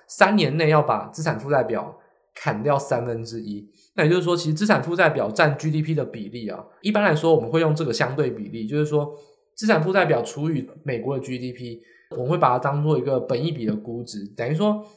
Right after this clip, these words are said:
如果你资金放水，可是G D P没有明显增加，那你股票的本益比就要实际的增加。代表说你实体没有什么明显的增长，可是你资金却放水，对应到股价上的话，你就必须要给它比较高的本益比。这是一个相对来说华尔街比较常用的估值方式。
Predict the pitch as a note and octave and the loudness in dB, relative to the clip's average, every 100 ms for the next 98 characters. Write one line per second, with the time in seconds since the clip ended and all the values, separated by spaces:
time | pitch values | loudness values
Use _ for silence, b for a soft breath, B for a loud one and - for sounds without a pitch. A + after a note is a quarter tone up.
0 | - A3 A3 D#3 F#3+ G3+ G#3+ G#3+ D3 A#2+ | 0 2 4 2 -2 -2 2 2 2 -2
1 | A2+ G2 D#3+ D#3 D#3+ E3 E3+ D#3+ B2 A#2 | -4 2 2 2 -4 -6 -2 0 0 -4
2 | A2+ A2 G#2 A2 A2+ A#2 A#2 B B B | -6 -6 -4 -6 -2 -2 -2 B B B
3 | F#3+ D#3 B2+ A2+ B2+ D3 A2+ A2 A#2 A2+ | 0 0 0 -6 0 0 0 -2 -4 -6
4 | G2+ A#2+ A#2+ A2+ A#2+ A2 A2+ F#2+ G2 G#2+ | -4 0 0 -2 -6 -8 -8 -8 -8 -6
5 | B2+ F3+ D3+ E3 B2 - C#3+ E3 B2 B2+ | 0 2 2 0 -2 -2 -4 -4 -4 -2
6 | D3 B2+ A2 A2+ A#2 G2+ A2 A2+ G#2+ F#2 | -2 -2 -4 -6 -6 -6 -8 -6 -10 -6
7 | D3 D#3 D3+ D3+ D3+ D#3 D3+ A#2 G2 - | -2 -2 -2 -2 0 2 2 0 -2 -12
8 | - b b b - F3+ F#3 E3 D#3 A2 | -14 b b b 0 0 4 2 2 -4
9 | C#3+ C#3 D#3+ B2 G#2 C3 A2 A2 A2+ C#3 | 0 2 2 0 -2 -2 -2 -4 -6 -6
10 | C#3+ C3 C#3 C3 G#2 A#2 A2+ A2+ G#2+ A2 | -6 -2 -2 -2 -6 -6 -6 -2 -2 -2
11 | G#2 G2 G2+ G2+ - - b b b F3 | -4 -8 -8 -12 -14 -20 b b b -4
12 | G3 G3+ G3 F#3 F3+ G3+ C#3+ D3 D3 D3 | -2 0 2 2 4 4 4 4 0 0
13 | B - F3+ D#3+ E3 D3+ D3+ A#2 D3 A#2+ | B 0 2 4 4 4 2 0 0 0
14 | A#2 B2+ A2+ A2 G#2+ G#2+ B2 | -4 -6 -6 -4 -4 -6 -10